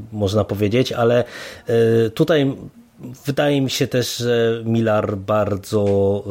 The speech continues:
y, mm, często przegina. I to przegina tak, y, y, tylko i wyłącznie, żeby zaszokować, y, czytelnika, a przez to, mm, trochę jest tak, że te elementy, które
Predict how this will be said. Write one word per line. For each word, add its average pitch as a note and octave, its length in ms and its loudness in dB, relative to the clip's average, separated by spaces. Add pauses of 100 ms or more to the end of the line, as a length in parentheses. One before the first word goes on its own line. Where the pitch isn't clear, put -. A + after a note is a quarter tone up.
(800)
y, G#2+ 40 -2
mm, G2+ 220 -2
często A2+ 540 0
przegina. G#2 640 0 (840)
I A#2 80 -4
to D3 80 2
przegina D3+ 440 0
tak, - 360 -2
y, C#3+ 220 2 (760)
y, C3 160 -6 (200)
tylko G3+ 260 2
i - 20 6
wyłącznie, E3 360 2
żeby D3 180 2
zaszokować, B2 840 2
y, A2 920 -2
czytelnika, A#2+ 760 0
a C3 100 2
przez - 380 -4
to, C#3 540 2
mm, B2+ 400 0 (340)
trochę C#3+ 380 0
jest C3+ 320 -2
tak, C3 200 -2
że C3 140 0
te A#2+ 220 0
elementy, B2 480 2
które A#2 500 0